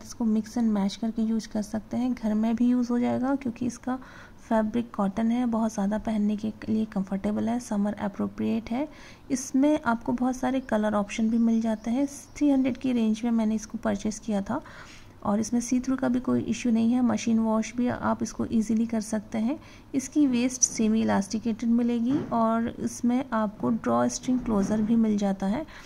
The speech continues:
तो पहनने में काफ़ी comfortable है और आसन की length भी इसमें proper है। plus point ये भी है कि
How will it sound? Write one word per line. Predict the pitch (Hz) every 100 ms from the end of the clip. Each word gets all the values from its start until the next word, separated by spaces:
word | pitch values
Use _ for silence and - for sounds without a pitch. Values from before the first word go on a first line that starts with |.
| - - -
तो | 254
पहनने | 247 233 240 262
में | 269
काफ़ी | 277 254 277
comfortable | 247 240 247 240 240
है | 247
और | 277
आसन | 277 220 240 233
की | 240
length | 220 226 226
भी | 220
इसमें | 220 - 220 240 - - -
proper | 214 196 220
है। | 208 233 294 -
plus | 262 -
point | 269 277 254
ये | 233
भी | 226 262
है | 240
कि | 233 277